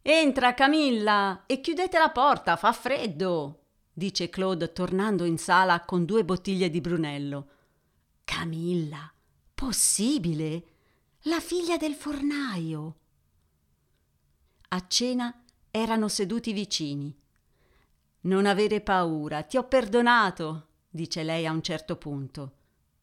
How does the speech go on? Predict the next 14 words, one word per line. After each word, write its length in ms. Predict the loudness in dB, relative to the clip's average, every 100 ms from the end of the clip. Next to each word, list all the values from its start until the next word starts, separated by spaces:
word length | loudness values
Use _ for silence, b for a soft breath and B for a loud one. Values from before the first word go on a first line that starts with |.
| _ _
"Perdonato?" 1040 | -10 -10 -4 -4 -4 -6 -10 -6 -6 -6 _ _ _ _ _ _ _
"Sì, 540 | -6 -2 2 0 -2 b b b
per 180 | -8 -4
quella 260 | 0 2
volta 400 | 6 4 4 2
che 160 | 0 0
mi 100 | 2
hai 100 | 2
messo 440 | 0 -2 0 2
una 300 | 2 2 2
lucertola 760 | 2 0 0 2 2 0 0 0
dentro 440 | 2 2 2 0
la 100 | 2
maglietta." 840 | 2 0 0 0 -2 -4 -6 -4 -8